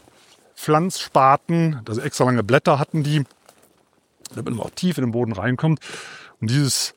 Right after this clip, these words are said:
auch bei Sämlingen, sehr, sehr große Wurzelsystem schon vernünftig im Boden kriegt. Das hat man schon gemacht. Also man hat da schon angefangen, viele, viele Sachen zu beachten, wo ich dachte, wow, ne, tut sich was. Und dann, so in den,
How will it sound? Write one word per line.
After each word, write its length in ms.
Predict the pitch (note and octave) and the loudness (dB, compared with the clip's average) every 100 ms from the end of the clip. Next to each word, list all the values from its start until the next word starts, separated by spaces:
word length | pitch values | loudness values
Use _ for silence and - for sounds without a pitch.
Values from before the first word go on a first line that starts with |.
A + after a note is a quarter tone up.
| - | -4
auch 120 | C#3 | -2
bei 120 | D3 | 0
Sämlingen, 560 | A2+ C#3+ E3 C#3 C3 A#2 | 2 4 4 2 2 0
sehr, 220 | G2+ F3+ | 2 4
sehr 120 | D3+ | 4
große 300 | A#2+ C3 C3 | 2 0 0
Wurzelsystem 600 | A#2 - A#2+ G#2 C3 C3 | 0 0 -2 -2 0 0
schon 260 | B2+ C3 A#2 - - - - | 2 0 -2 -8 -20 -20 -20
vernünftig 400 | - D3 D3+ - | -2 2 2 2
im 80 | D#3 | 0
Boden 240 | C3+ B2+ A#2 | 2 2 0
kriegt. 240 | A2+ - | -2 2
Das 140 | G#3 - | 2 2
hat 120 | - | 0
man 100 | A3 | 0
schon 180 | A3 G3 | 2 2
gemacht. 320 | D#3+ G2 - | 2 0 -2
Also 140 | D#3+ | 0
man 140 | F#3 F#3+ | 0 0
hat 140 | - | 0
da 100 | A3+ | 0
schon 200 | - G3+ | 2 -2
angefangen, 500 | A3 A#3 - G#3+ G#3 | 0 -2 0 0 0
viele, 240 | - C#4+ | -2 -2
viele 200 | - A3 | 0 0
Sachen 240 | E3+ E3+ E3+ | 2 0 -2
zu 100 | - | -2
beachten, 460 | C3+ - - - | -4 -4 -8 -2
wo 40 | F3+ | -2
ich 80 | - | 0
dachte, 240 | D3 A#2 | -2 -2
wow, 340 | A#2 A#3+ E3+ - - - - | 4 4 4 0 -12 -20 -2
ne, 180 | F3+ B3+ - | 0 0 0
tut 180 | C4 A#3 | -2 -2
sich 200 | - - | -2 2
was. 260 | E3 - - - - _ _ _ | 2 2 -8 -20 -20 _ _ _
Und 280 | F#3+ G3 A3+ | -2 0 4
dann, 360 | A3+ A3 C4 - - | 4 4 2 0 -8
so 220 | - E3 | -2 -2
in 260 | - G3 F#3 | 0 0 2
den, 340 | F3 F3 D#3 | 2 2 0